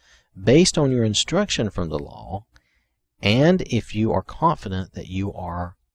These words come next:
a qualified guide to the blind, those untaught in theology, a light to those who are in darkness, and that you are a corrector of the foolish, a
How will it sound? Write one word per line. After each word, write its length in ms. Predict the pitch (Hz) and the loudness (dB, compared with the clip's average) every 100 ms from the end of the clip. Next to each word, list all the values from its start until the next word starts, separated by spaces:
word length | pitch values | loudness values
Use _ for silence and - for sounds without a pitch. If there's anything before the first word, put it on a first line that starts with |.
| _ _ _ | _ _ _
a 100 | 95 - | -4 -2
qualified 720 | - 104 131 147 156 160 156 | 0 0 2 0 0 -2 0
guide 360 | 113 120 123 | 0 2 0
to 100 | 143 | 0
the 100 | 143 | 0
blind, 560 | 143 98 80 78 85 98 _ - | 2 2 2 -4 -12 -16 _ 0
those 260 | 95 120 123 | 2 2 0
untaught 500 | 120 131 - 98 104 | -2 -2 -2 0 -2
in 100 | 123 | -4
theology, 680 | 127 85 78 85 113 107 - _ _ - | -2 -4 -6 -16 -16 -18 -20 _ _ -2
a 100 | 92 | 2
light 340 | 87 101 117 | 4 4 2
to 100 | - | -2
those 360 | 127 117 123 - | 2 2 2 -2
who 180 | 110 95 | -4 -2
are 120 | 90 | -4
in 260 | 98 143 175 | -2 0 2
darkness, 680 | 92 76 - 87 - - _ | 0 -2 -14 -16 -16 -16 _
and 300 | - 104 156 | -2 2 2
that 140 | 190 190 | 2 0
you 340 | 120 131 165 | -2 0 0
are 260 | - 113 113 | 0 0 0
a 120 | 90 95 | -2 -4
corrector 680 | - 101 101 147 - 185 160 | -2 2 4 4 2 -2 -2
of 160 | 160 | -2
the 100 | 165 | -4
foolish, 560 | - 196 226 135 78 - | -4 0 2 2 0 -4
a 100 | - | -8